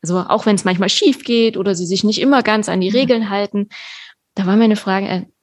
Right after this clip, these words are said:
Speaker 1: dürfen die Muskeltiere das eher als wir Menschen, sich mal nicht an die Regeln halten?
Speaker 2: Äh, nein, überhaupt nicht. <laughs> Ich glaube, man muss immer abwägen. Und das tun die Muskeltiere ja auch.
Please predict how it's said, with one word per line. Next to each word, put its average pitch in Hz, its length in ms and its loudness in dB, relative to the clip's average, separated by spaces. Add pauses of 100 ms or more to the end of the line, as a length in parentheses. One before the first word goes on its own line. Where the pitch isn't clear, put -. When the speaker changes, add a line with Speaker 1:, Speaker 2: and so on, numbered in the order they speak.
(120)
Speaker 1:
dürfen 226 340 2
die 196 120 2
Muskeltiere 220 720 2
das 180 260 0
eher 247 260 2
als 214 240 -2
wir 165 120 0
Menschen, 226 440 -2
sich 220 220 -6
mal 196 100 -2
nicht 185 220 -2
an 214 140 0
die 170 100 -2
Regeln 190 340 -2
halten? 285 220 -4 (1600)
Speaker 2:
Äh, 196 160 4
nein, 220 440 2
überhaupt 220 440 0
nicht. 254 340 0
<laughs> - 60 0 (800)
Ich 214 220 -8
glaube, 233 360 2
man 240 180 2
muss 233 200 0
immer 196 300 0
abwägen. 190 360 0
Und 180 80 -2
das 202 180 0
tun 247 160 -4
die 220 100 -2
Muskeltiere 208 640 0
ja 175 360 4
auch. - 200 -2